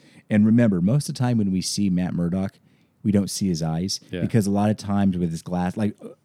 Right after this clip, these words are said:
Speaker 1: you know, over the first hundred issues, you never saw his eyes.
Speaker 2: Mm-hmm.
Speaker 1: But then they started, you started to see his eyes when he had his glasses on. But whenever
Speaker 2: Mm-hmm.
Speaker 1: he has his glasses on, usually they're foggy or you can't see through them.
Speaker 2: Yeah.
Speaker 1: But now you have a shot of his eyes all big and wide through his glasses.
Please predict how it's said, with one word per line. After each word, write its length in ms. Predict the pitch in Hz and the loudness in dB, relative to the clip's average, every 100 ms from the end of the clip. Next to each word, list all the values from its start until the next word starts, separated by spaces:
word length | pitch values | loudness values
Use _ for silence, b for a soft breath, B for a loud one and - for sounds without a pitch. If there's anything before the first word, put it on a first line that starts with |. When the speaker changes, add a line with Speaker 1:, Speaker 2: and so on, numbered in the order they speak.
| - | -6
Speaker 1:
you 120 | 123 | -2
know, 200 | 90 82 _ - | 0 -2 _ -4
over 160 | 143 127 | 2 2
the 80 | 110 | 2
first 240 | 117 107 | 0 0
hundred 260 | 113 104 98 | 0 2 2
issues, 320 | 98 87 85 | 0 -2 2
you 60 | 120 | 2
never 440 | 117 143 160 120 | 2 0 -2 -2
saw 280 | - 95 85 | -2 -2 -2
his 100 | 78 | -4
eyes. 320 | 135 107 101 | -2 -2 -2
Speaker 2:
Mm-hmm. 140 | 113 117 B - | -4 -6 B -6
Speaker 1:
But 160 | 98 | 0
then 160 | 120 127 | 4 4
they 100 | 107 | 4
started, 320 | - 104 98 | 2 0 0
you 100 | 95 | -2
started 360 | 90 110 104 90 | -2 -2 0 -2
to 60 | |
see 140 | - 101 | -2 -2
his 140 | 87 | 0
eyes 260 | 92 98 90 | 0 -2 0
when 120 | 90 | -2
he 60 | 85 | 0
had 160 | 87 | -2
his 80 | 80 | -4
glasses 360 | 92 92 92 85 | -4 -4 -4 -4
on. 120 | 82 | -4
But 160 | 82 95 | -4 0
whenever 300 | 101 110 117 | 2 4 2
Speaker 2:
Mm-hmm. 20 | |
Speaker 1:
he 40 | |
has 80 | 107 | 2
his 100 | 92 | -2
glasses 460 | 82 90 92 95 90 | -4 -6 -4 -4 -2
on, 180 | 87 85 | 0 0
usually 480 | 87 90 87 87 87 | 0 0 -2 -2 -2
they're 160 | 82 | -4
foggy 500 | 80 87 85 85 95 | -4 -4 -4 -2 -2
or 40 | 90 | -4
you 120 | 82 | -6
can't 260 | - 87 | -6 -6
see 180 | - 90 | -4 -8
through 240 | - 180 180 | -4 -2 2
them. 180 | 202 | 2
Speaker 2:
Yeah. 160 | 175 120 B B B B | 2 -4 B B B B
Speaker 1:
But 120 | 95 | -2
now 180 | 92 117 | 0 4
you 160 | 113 98 | 4 2
have 100 | 87 | -2
a 140 | 90 | -4
shot 340 | - - 98 101 | -6 -2 0 0
of 60 | |
his 140 | 90 - | -2 -4
eyes 320 | 92 95 90 | -2 -2 -2
all 160 | 92 | -4
big 260 | 82 95 92 | -4 -2 0
and 140 | 90 | 0
wide 320 | 85 90 90 - | 0 -2 -4 -4
through 140 | 90 | -4
his 120 | 90 | -4
glasses. 540 | - 87 87 - 87 | -4 -6 -6 -6 -6